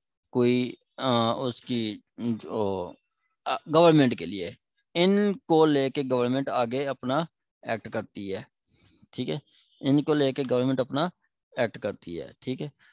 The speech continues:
Principle of policy क्या कहता है? कहता है जी आपका, The principles set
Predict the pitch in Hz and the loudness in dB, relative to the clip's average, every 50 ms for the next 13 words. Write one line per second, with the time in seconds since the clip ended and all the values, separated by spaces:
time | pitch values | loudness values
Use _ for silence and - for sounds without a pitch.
0 | _ _ - 131 135 143 139 - 160 156 151 143 - 147 151 147 139 160 143 160 | _ _ 0 2 2 2 2 0 2 2 2 2 2 0 -2 -2 -4 -4 -2 -2
1 | 156 151 151 143 - 123 117 117 - 135 131 - 143 147 147 147 156 160 156 - | -2 0 -2 -2 0 0 0 0 0 -4 -2 -2 -2 -2 -2 -2 -4 -4 -4 -2
2 | - 123 120 117 - - 131 127 135 131 _ _ _ _ _ _ _ _ - - | 0 0 0 0 0 0 0 0 0 -4 _ _ _ _ _ _ _ _ -10 -8
3 | 139 123 147 151 156 160 160 156 131 - _ _ _ _ _ _ - 143 147 151 | -2 0 2 2 4 2 2 0 -4 -8 _ _ _ _ _ _ -2 0 0 0
4 | 147 - - - 147 143 147 143 143 - - - - 165 156 156 | -2 -4 -2 0 0 0 0 -4 -8 -14 -10 -2 2 4 4 4